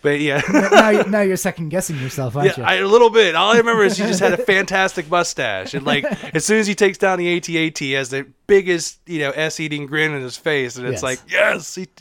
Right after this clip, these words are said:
Speaker 1: it's so cool.
Speaker 2: Yes.
Speaker 1: So, like, he comes in, he saves the day, helps, you know, the rebels eventually win out the day and get away with the Death Star plans. And beyond that, he was also one of the first aces that the rebellion ever had.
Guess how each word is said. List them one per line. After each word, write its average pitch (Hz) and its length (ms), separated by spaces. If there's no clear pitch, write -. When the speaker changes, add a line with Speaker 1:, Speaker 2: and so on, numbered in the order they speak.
Speaker 1:
it's 147 160
so 202 260
cool. 170 480
Speaker 2:
Yes. - 180
Speaker 1:
So, 156 120
like, 147 140
he 190 100
comes 214 240
in, 190 120
he 147 100
saves 175 360
the 151 60
day, 151 260
helps, 147 440
you 131 100
know, 113 280
the 120 100
rebels 139 340
eventually 139 460
win 147 340
out 135 300
the 127 80
day 123 400
and 110 180
get 127 100
away 131 260
with 120 120
the - 80
Death 117 180
Star 104 220
plans. 98 480
And 127 100
beyond 160 360
that, 147 200
he 143 120
was 135 120
also 135 240
one 123 160
of 120 60
the 113 80
first - 360
aces 123 440
that 107 140
the 101 60
rebellion 104 420
ever 95 180
had. 127 500